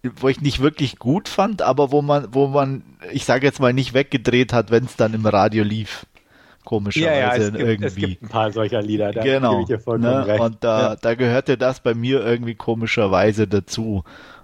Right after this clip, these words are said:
Speaker 1: Ähm, und ich, das müsste auch so Mitte der achtziger oder so, glaub ich, rausgekommen sein, wenn, wenn ich mich da richtig erinnere.
Speaker 2: Möglich,
Speaker 1: Und,
Speaker 2: ja.
Speaker 1: ähm,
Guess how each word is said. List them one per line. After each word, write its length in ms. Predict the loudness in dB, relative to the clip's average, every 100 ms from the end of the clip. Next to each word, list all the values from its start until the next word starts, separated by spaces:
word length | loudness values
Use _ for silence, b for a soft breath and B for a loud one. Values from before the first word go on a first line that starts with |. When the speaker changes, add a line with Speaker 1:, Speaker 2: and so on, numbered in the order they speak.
| _
Speaker 1:
Ähm, 440 | -4 -4 -4 -6 -10 -8
und 120 | -4 -4
ich, 60 | -2
das 240 | 0 2 2
müsste 380 | 2 2 4
auch 200 | 4 2
so 260 | 0 -4 -4 -10 _ _ -20 -16
Mitte 400 | -4 -2 2 4
der 120 | 4 4
achtziger 480 | 0 -4 -2 0 2
oder 160 | 4
so, 160 | 4 2
glaub 260 | 2 2
ich, 180 | 2 -2
rausgekommen 720 | 0 -2 -4 -12 -4 -4 -2
sein, 420 | -2 -2 -2 -6 -12
wenn, 360 | -8 -8 -8 -8
wenn 160 | -6 -6
ich 180 | -8
mich 240 | -8 -8 -6
da 180 | -4 -2
richtig 380 | -4 -8 -6 -4
erinnere. 600 | -2 -2 -2 0 -2 -4 B B B B B
Speaker 2:
Möglich, 640 | -6 -4 -6 -4 -2 -2 -4
Speaker 1:
Und, 120 | -6
Speaker 2:
ja. 180 | -6
Speaker 1:
ähm, 100 | -6